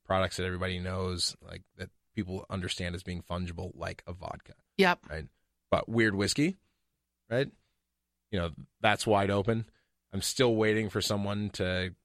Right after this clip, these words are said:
Speaker 1: to start making a lot of brandy in
Speaker 2: Mm-hmm.
Speaker 1: this state. Um,
Speaker 2: Is Jay Carver, I mean, they're doing some.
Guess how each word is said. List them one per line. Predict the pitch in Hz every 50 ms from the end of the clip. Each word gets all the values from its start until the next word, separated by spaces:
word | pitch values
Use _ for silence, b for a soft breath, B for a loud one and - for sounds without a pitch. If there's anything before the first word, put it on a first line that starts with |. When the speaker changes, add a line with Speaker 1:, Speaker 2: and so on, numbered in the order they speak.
| _ _ -
Speaker 1:
to | 98
start | - - - 104 101 98 95
making | 101 98 98 - 107 101 101
a | 95 90
lot | 92 95 98 95
of | 87
brandy | 92 95 95 101 104 113 123 127 120 - -
in | 202 180
Speaker 2:
Mm-hmm. | 175 196 196
Speaker 1:
this | 214 208
state. | - - 123 123 131 143 196 - - _ _ _ _ _ _ _ _ _ 95
Um, | 92 90 90 90 95 104 110 - -
Speaker 2:
Is | 254 233
Jay | - - 339 349
Carver, | - - 311 311 311 277 311 311 302
I | 277 254
mean, | 247 254 254 247
they're | 226 254 269 269
doing | 233 269 262 226 214
some. | 196 - - 233 185 156 151 160 170